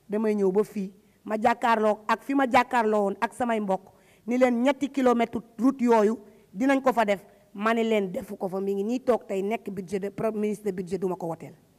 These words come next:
Monsieur le ministre, dafa am lu garaaw lu xew ci dëkk bi, muy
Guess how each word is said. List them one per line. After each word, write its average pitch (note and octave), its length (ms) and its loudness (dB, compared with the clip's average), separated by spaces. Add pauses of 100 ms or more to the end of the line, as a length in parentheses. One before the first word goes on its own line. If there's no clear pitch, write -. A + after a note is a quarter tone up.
(880)
Monsieur C4 240 4
le D4 100 8
ministre, D4+ 380 6 (640)
dafa A#3 240 2
am C#4 120 8
lu C4+ 80 6
garaaw C#4 340 10
lu C4+ 60 6
xew A#3+ 180 2
ci A#3 120 -4
dëkk G3 220 -6
bi, C#3+ 140 -12 (680)
muy D4+ 380 6